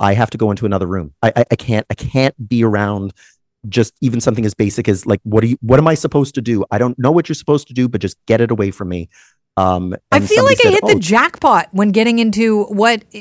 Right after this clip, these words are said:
Speaker 2: freaks you out about noises. This is
Speaker 1: Oh,
Speaker 2: incredible. I'm
Speaker 1: please.
Speaker 2: so happy I, I opened this can of worms, that we shared this moment together. Moshe, thanks so much for being here, and I really appreciate you getting us started, and thanks for the, uh,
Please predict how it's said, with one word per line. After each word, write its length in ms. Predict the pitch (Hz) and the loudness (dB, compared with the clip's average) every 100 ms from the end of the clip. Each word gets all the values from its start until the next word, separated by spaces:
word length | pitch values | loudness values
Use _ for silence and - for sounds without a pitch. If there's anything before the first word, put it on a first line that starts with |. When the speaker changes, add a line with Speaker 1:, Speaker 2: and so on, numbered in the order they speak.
| 214 208 | -14 -8
Speaker 2:
freaks 340 | 240 220 - | -4 -4 -2
you 180 | 247 240 | -2 2
out 180 | 185 185 | 2 2
about 220 | 190 190 | 0 2
noises. 600 | 190 226 208 160 147 - _ _ _ | 2 0 0 -2 -6 -16 _ _ _
This 220 | 233 359 | -2 -2
is 100 | 370 | 4
Speaker 1:
Oh, 160 | - 147 | 6 6
Speaker 2:
incredible. 360 | 117 415 311 196 | 6 4 2 2
I'm 100 | 202 | 2
Speaker 1:
please. 100 | - | 2
Speaker 2:
so 160 | 285 | 0
happy 360 | 294 294 302 240 | 2 0 0 0
I, 120 | 226 | 0
I 240 | 208 220 208 | 0 0 0
opened 340 | 208 233 240 | -2 -2 -2
this 140 | 226 - | -2 -2
can 220 | 226 220 | -2 -4
of 80 | 202 | -2
worms, 340 | 233 233 175 | -2 -2 -4
that 260 | - 196 202 | -4 -4 -2
we 280 | 214 208 208 - _ _ | 0 0 -4 -14 _ _
shared 360 | - 262 262 220 | -2 2 2 2
this 200 | 185 - | -2 0
moment 260 | 165 160 | -2 -2
together. 360 | 151 160 160 156 - _ 208 | -4 -4 -2 -4 -8 _ -2
Moshe, 280 | 233 269 262 | -2 -2 -2
thanks 220 | 339 370 | -2 -2
so 140 | 311 | 0
much 200 | 262 233 | 0 0
for 100 | 226 | 0
being 240 | 208 202 190 | 0 2 2
here, 160 | 175 | 0
and 100 | 180 | 0
I 40 | 185 | 0
really 220 | 220 214 | 2 0
appreciate 440 | 214 220 220 202 | 0 -2 0 -2
you 160 | 196 185 | -2 0
getting 300 | 185 190 180 | 0 0 -2
us 80 | - | -2
started, 360 | 180 175 156 | -2 0 -2
and 160 | 160 160 | -4 -2
thanks 220 | 190 180 | -2 -2
for 100 | 190 | -4
the, 300 | 175 165 165 | -2 -2 0
uh, 140 | 165 | -2